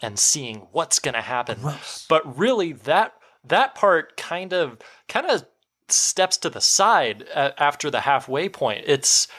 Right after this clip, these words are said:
Speaker 1: it's interesting at first 'cause you're like, "Where's this going?" And then you see where it's going,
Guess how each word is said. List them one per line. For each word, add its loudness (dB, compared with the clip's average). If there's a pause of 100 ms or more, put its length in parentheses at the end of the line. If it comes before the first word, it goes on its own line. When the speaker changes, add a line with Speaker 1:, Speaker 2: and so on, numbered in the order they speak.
(220)
Speaker 1:
it's 2
interesting -2
at 0
first 2
'cause 0
you're -8
like, -6
"Where's -4
this -2
going?" -2
And -4
then 0
you -6
see 2
where -2
it's -4
going, -4